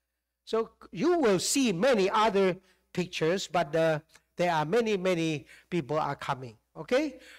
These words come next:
We have been impacting and helping leaders of the churches, youth leaders, elders, deacons, pastors, all churches, Kachin Baptist Church, Chin Baptist churches, Lai Mi,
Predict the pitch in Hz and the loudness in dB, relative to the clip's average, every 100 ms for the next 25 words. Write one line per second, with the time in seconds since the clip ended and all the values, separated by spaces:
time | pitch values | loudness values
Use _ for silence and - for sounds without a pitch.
0 | - 165 180 180 180 180 180 180 - 294 | -4 0 2 2 2 0 0 -8 -2 0
1 | 339 - 240 175 185 185 180 156 - 233 | 0 0 -2 -2 -2 -2 -2 -4 -2 2
2 | 277 - 208 147 113 - - 175 285 269 | 2 2 -2 -2 -6 -10 -2 2 4 4
3 | 226 165 - - - - _ - 226 170 | 4 2 -2 -6 -10 -16 _ -4 -2 0
4 | - - 294 - 180 - - - _ - | 0 0 0 2 0 -2 -12 -16 _ -14
5 | 156 214 330 269 262 226 196 143 - - | -2 2 2 2 2 4 2 0 -8 -16
6 | _ 240 285 320 285 247 196 - - 269 | _ 0 2 4 4 4 2 -2 -4 0
7 | 311 277 240 185 - - _ - - 339 | 2 2 2 0 -4 -10 _ -10 0 2
8 | 359 - 214 190 139 - - _ _ - | 2 2 0 2 0 -6 -18 _ _ 0
9 | 196 214 - 208 - 156 - 107 - 143 | 2 2 2 0 0 -4 -4 -12 -8 -4
10 | - 214 233 233 220 214 - 180 - 226 | 0 2 2 2 0 0 -4 -6 0 0
11 | - - - - - 208 233 220 214 - | 0 -10 -18 -8 0 2 2 0 -2 -2
12 | 185 - 220 - 220 - 151 196 208 202 | -8 -2 0 0 -2 -2 2 4 4 2
13 | 208 220 | 0 0